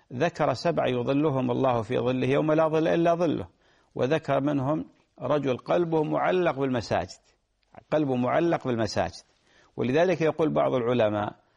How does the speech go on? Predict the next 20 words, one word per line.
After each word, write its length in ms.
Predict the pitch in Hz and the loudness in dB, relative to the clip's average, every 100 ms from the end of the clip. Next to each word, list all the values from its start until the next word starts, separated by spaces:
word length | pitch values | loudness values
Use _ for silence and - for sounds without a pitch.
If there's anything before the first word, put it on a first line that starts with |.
| _ | _
"ما 380 | 131 139 185 202 | -2 0 0 0
أقام 600 | 175 165 151 131 120 120 - _ _ _ | 0 0 0 0 0 -2 -8 _ _ _
شخص 400 | - 170 165 - | -4 -2 -2 -2
الصلاة، 800 | 127 123 120 - 135 135 156 175 - _ _ _ _ _ _ _ _ | -2 -2 -4 -2 0 2 2 0 -6 _ _ _ _ _ _ _ _
آه، 280 | 117 107 95 | -2 0 0
حق 400 | - 180 - 190 | -2 -6 -2 -2
الإقامة 680 | 175 180 - 190 190 196 170 | 0 -2 0 0 0 -2 -6
إذا 280 | - 139 135 | -4 0 0
جاءها 340 | 156 - 131 | 0 0 0
متأخرا". 640 | 131 - 101 - - - - _ _ _ _ _ _ _ _ - | -2 0 -2 -2 -8 -12 -14 _ _ _ _ _ _ _ _ -10
يقول: 240 | - 131 | -6 -2
"هذا 200 | 120 143 | 0 0
ما 220 | 147 180 156 | 0 0 0
أقام 300 | - 120 104 | -2 -4 -4
الصلاة". 320 | - 107 101 | -6 -6 -2
والله 320 | 131 143 135 | 0 2 0
تعالى 260 | - 131 135 | 0 0 0
يقول: 180 | 127 | -2
"وأقيموا 580 | 123 131 143 - 170 143 | 0 2 0 0 0 0
الصلاة، 460 | 117 - 110 87 | -2 -2 -2 -2